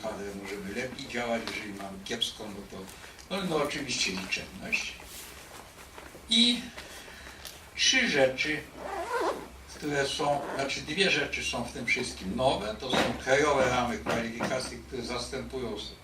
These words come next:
e, dawne, e, standardy nauczania i miara wartości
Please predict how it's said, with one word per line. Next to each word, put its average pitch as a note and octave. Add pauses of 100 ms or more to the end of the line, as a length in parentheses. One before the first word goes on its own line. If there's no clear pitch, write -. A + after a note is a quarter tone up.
(580)
e, G#2+
dawne, G#2 (460)
e, G#2+
standardy A#2
nauczania A2+ (1300)
i - (260)
miara C3+ (1160)
wartości C3